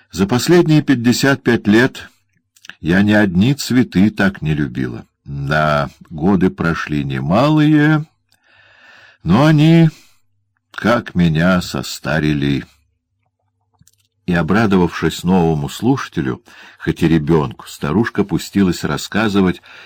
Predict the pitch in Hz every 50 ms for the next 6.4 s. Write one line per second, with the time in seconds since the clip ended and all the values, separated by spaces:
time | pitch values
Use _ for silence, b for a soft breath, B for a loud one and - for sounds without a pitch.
0 | B B - - 92 98 98 - 87 87 87 92 98 101 98 98 - - 87 -
1 | - - 71 80 82 64 67 85 92 95 92 87 90 90 - - - 87 - -
2 | - - 85 78 76 80 90 95 90 87 82 82 80 80 82 78 B B B B
3 | B B B B - 78 87 92 87 82 95 101 98 92 92 87 92 90 92 95
4 | - - 90 80 80 92 90 - - - 76 69 73 85 92 90 - - - -
5 | - 87 80 73 67 82 82 78 78 - 80 76 - - - - 76 - - -
6 | 76 76 69 64 - - -